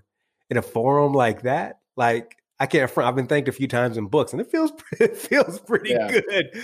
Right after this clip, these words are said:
Speaker 1: Uh, but I'm still wrestling, Bassam, with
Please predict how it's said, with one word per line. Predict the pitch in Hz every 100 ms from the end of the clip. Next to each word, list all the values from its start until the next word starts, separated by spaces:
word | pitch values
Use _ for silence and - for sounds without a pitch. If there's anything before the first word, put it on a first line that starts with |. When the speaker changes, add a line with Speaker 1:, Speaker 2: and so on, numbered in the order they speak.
| 269 254 175 -
Speaker 1:
Uh, | 131 143 143 127
but | 175
I'm | 170 160
still | - 190 185
wrestling, | 170 175 175 160 147 139
Bassam, | 135 - 139 135 135
with | 135 131